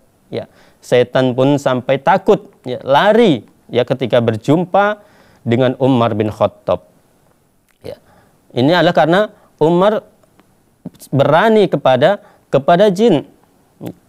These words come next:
Akan tapi ketika manusia, ya,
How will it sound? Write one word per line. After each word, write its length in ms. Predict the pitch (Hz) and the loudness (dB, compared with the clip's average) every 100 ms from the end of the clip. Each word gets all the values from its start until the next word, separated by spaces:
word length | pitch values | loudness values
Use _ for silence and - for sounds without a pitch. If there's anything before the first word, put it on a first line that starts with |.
| _ _ | _ _
Akan 240 | - 127 156 | -4 0 2
tapi 240 | 170 202 | 2 2
ketika 320 | 185 196 202 | 2 2 2
manusia, 720 | 202 196 220 240 226 240 247 302 _ _ _ _ _ _ _ _ | 2 2 2 0 0 2 0 -4 _ _ _ _ _ _ _ _
ya, 160 | - - | -10 -10